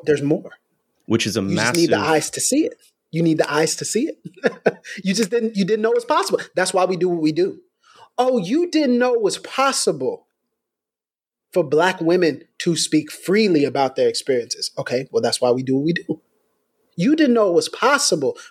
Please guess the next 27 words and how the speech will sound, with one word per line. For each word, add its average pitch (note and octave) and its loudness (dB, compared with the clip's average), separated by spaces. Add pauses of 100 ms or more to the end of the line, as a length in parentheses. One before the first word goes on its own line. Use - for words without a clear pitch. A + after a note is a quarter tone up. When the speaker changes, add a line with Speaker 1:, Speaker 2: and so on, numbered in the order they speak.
Speaker 1:
for E3 4
someone F#3+ 2
who F3 -2
came G3 2
out F3 0
of E3 -6
a D#3+ 0
white D3+ 0
setting, D#3+ 0 (420)
white E3 0
Christian D#3 -2
setting, C#3+ -2 (1160)
to - -10
speak - 0
in F#3 2
the D#3 2
tune E3 2
of C3+ -2
freedom." B2+ -2 (100)
Okay, C3 -4
that's B2 -4
why C#3 2
we're G3+ 2
here. A#4+ -2 (1900)
You A3+ 0
didn't B3+ 2
know, E4 2